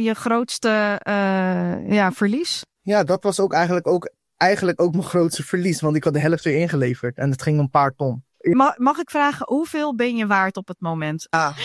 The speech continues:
Speaker 1: <laughs> Ik
Speaker 2: Ik zeg altijd, ik ben alhamdulillah boven seven figures waard. Als ik
Speaker 1: Alhamdulillah.
Speaker 2: alles mag rekenen. Gewoon
Speaker 1: Ja.
Speaker 2: mijn huizen,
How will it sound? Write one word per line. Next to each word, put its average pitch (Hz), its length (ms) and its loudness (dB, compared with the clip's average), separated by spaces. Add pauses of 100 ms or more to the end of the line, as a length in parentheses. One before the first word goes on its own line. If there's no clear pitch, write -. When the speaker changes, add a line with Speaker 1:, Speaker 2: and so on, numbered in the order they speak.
(320)
Speaker 1:
<laughs> 302 520 -8
Ik 220 160 -2
Speaker 2:
Ik 403 160 0
zeg 202 160 0
altijd, 202 440 2
ik 190 100 -2
ben 180 160 0
alhamdulillah 185 840 2
boven 165 340 0
seven 143 360 0
figures 143 440 -2
waard. 156 440 0
Als 147 180 -2
ik 139 80 -12
Speaker 1:
Alhamdulillah. 147 380 -4
Speaker 2:
alles 135 200 -4
mag 131 220 -2
rekenen. 123 420 -4
Gewoon 190 240 0
Speaker 1:
Ja. 165 120 0 (280)
Speaker 2:
mijn 127 200 0
huizen, 123 600 2